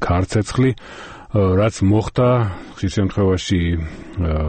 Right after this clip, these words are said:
ავტორიტარული მთავრობების, ე, დამხობა, ამან ვერ მოიტანა დაპირებული დემოკრატიული რეფორმები, ვერც ცხოვრების გაუმჯობესების პირობები.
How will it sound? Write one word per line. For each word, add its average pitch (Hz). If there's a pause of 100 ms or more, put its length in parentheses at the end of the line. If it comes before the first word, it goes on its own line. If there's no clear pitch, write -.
(320)
ავტორიტარული 90
მთავრობების, 87
ე, - (360)
დამხობა, 101 (480)
ამან 80
ვერ 87
მოიტანა 98
დაპირებული 82
დემოკრატიული 82
რეფორმები, 95 (400)
ვერც 107 (100)
ცხოვრების 98
გაუმჯობესების 92
პირობები. 110